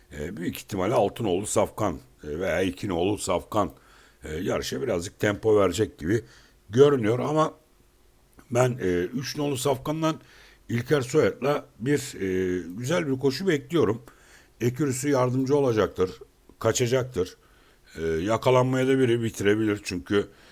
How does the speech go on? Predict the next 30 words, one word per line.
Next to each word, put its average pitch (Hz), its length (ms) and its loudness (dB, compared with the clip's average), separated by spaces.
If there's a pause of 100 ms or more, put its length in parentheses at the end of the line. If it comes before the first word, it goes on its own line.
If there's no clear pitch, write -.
(180)
e, 82 180 -4 (120)
Antalya'da 95 540 2
yaptığı 90 380 0
bin 85 160 -4
dört 117 240 0
yüz 92 80 -6
ve 87 160 -2
bin 85 60 -4
yedi 87 240 -2
yüzü 92 220 -2
bu 85 120 -6
mesafede 92 580 0
kazanan 85 500 -4 (420)
bir 87 100 -6
safkan. 87 520 -2 (140)
İsyan 92 360 -6
Arzum'u 87 440 -2
da 87 200 0 (160)
geçme 76 340 -4
başarısı 87 560 -2 (380)
göstermişti. 92 880 -2 (200)
Üç - 360 -6
benim 98 220 0
ilk 101 180 -4
tercihim 90 360 0
Ekürler. 90 520 -2 (540)
Sonradan 123 580 2 (200)
dört 110 280 0
nolu 107 480 0
Eldrio 92 640 2